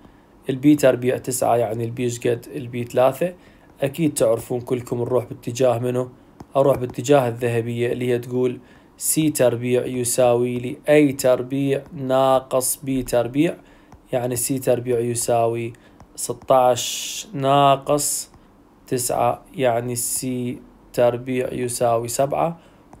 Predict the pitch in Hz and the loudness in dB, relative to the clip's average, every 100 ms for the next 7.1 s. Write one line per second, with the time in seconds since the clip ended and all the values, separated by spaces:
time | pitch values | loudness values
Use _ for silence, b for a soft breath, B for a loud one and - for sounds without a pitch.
0 | - 131 - 135 123 117 117 117 113 113 | -6 -6 -4 -4 -2 0 0 0 0 0
1 | 110 - 107 - - - B B B B | 0 -4 -6 -6 -12 -20 B B B B
2 | B - 156 - - 165 151 170 151 180 | B -10 -4 2 4 4 6 6 4 2
3 | 175 233 233 180 131 - 175 147 117 - | 0 0 0 0 -2 0 2 2 0 0
4 | 117 - - - - - - - - - | -2 -4 -16 -20 -20 -20 -20 -20 -20 -20
5 | - - - - - 180 180 123 120 170 | -20 -20 -16 -14 2 4 4 2 -2 -2
6 | 127 127 120 113 110 113 110 110 110 110 | 0 0 2 0 -2 -4 -2 -2 0 0
7 | 110 | -2